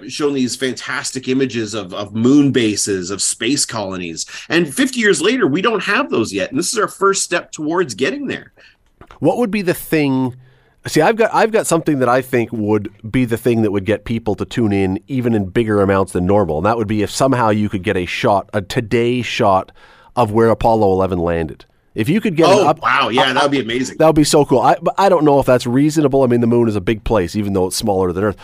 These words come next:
Speaker 2: What, what do you think would be the thing that would grab people's attention like nothing else, it, if and when
Speaker 1: You know,
Speaker 2: they land?
Speaker 1: it's so hard to say because when you go and look at nasa's, uh, promotional material for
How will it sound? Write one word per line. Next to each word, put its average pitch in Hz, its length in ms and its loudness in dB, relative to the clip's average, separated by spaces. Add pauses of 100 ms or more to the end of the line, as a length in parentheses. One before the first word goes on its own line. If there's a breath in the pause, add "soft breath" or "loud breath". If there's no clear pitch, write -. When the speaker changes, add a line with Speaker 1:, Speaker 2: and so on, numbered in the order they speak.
(140)
Speaker 2:
What, 190 260 2
what 202 140 2
do 262 60 0
you 214 260 0
think 180 320 2
would 135 160 4
be 131 160 2
the 113 100 0
thing 98 680 -2 (320 soft breath)
that 123 160 0
would 104 160 -2
grab 104 400 0
people's 107 340 -2
attention 98 460 -2
like 90 180 -2
nothing 95 380 -2
else, 82 240 -2
it, 87 100 -2 (220)
if 123 200 -2
and 113 120 2
when 104 100 4
Speaker 1:
You 101 60 0
know, 95 60 4
Speaker 2:
they 90 60 2
land? 85 360 -2 (320)
Speaker 1:
it's 226 180 -4
so 285 240 4
hard 277 280 0
to 196 80 2
say 156 300 -2
because 127 640 -2 (640 soft breath)
when 196 200 -2
you 185 260 -6
go 240 260 0
and 262 120 -4
look 170 200 -6
at 135 200 -6
nasa's, 123 640 -4
uh, 85 380 -10 (140)
promotional 165 440 2
material 107 540 0
for 101 220 -2